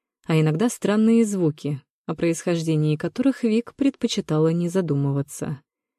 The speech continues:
Пахло близким морем. Иногда лодка проходила под мостами,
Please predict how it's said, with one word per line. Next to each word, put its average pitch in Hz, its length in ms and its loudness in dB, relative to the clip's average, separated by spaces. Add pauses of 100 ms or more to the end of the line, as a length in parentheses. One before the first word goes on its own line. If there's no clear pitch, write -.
(600)
Пахло 233 340 2
близким 196 480 -2
морем. 147 640 0 (760)
Иногда 185 420 2
лодка 214 380 2
проходила 156 540 0
под 160 180 -4
мостами, 156 760 -2